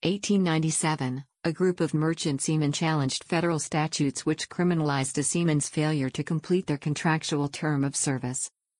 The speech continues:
The court ruled that seamen's contracts had been considered unique from time immemorial,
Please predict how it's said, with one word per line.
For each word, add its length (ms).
The 80
court 280
ruled 240
that 200
seamen's 360
contracts 640
had 160
been 140
considered 520
unique 380
from 200
time 320
immemorial, 840